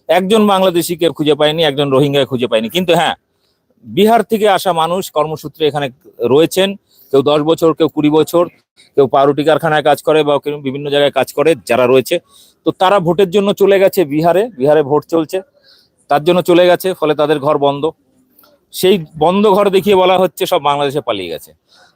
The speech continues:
কর্মসূত্রে স-, ভোরবেলা বেরিয়ে যায় সবাই কাজে, দুপুরবেলা এসেছে মিডিয়াগুলো এতটা হারামি, দুপুরবেলা এসেছে, মানে রিপাবলিক টিভি আর বি-, গদি মিডিয়া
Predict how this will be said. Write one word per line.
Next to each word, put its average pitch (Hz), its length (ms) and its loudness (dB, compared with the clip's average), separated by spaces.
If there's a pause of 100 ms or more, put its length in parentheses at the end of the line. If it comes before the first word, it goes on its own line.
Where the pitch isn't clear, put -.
(160)
কর্মসূত্রে 202 800 2 (300)
স-, - 120 -10
ভোরবেলা 190 480 0
বেরিয়ে 190 220 2
যায় 202 140 2
সবাই 180 260 2
কাজে, 165 400 -2 (600)
দুপুরবেলা 208 460 2
এসেছে 190 300 0
মিডিয়াগুলো 185 460 0
এতটা 185 480 0
হারামি, 143 400 0 (640)
দুপুরবেলা 208 500 2
এসেছে, 139 440 -2 (680)
মানে 151 240 0
রিপাবলিক 175 580 0
টিভি 202 500 -2 (480)
আর 135 180 0
বি-, 113 360 -4
গদি 151 260 2
মিডিয়া 156 460 2